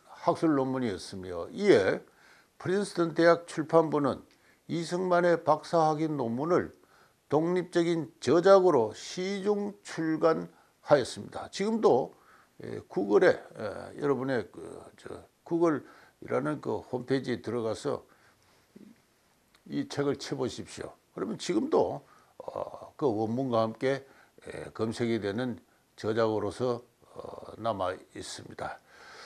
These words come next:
이렇게 이승만은 한국 최초의 어떤 그, 저, 어, 철학 박사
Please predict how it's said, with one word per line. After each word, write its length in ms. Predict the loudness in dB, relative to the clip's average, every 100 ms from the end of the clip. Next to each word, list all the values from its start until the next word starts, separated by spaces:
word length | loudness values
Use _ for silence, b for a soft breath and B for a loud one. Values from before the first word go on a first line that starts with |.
| B B B _ -10 4
이렇게 840 | 4 10 10 8 2 -2 -12 -16 -12
이승만은 800 | -4 0 2 2 6 6 6 0
한국 560 | -6 -4 -2 -2 -4
최초의 1200 | -6 -4 0 0 -2 -2 2 4 8 8 6 2 -10 -16
어떤 320 | -12 -10 -10
그, 160 | -10 -8
저, 260 | -6 -6 -6 _ _ -14
어, 260 | -10 -10 -10
철학 340 | -4 -2 -2 -4
박사 300 | -6 -2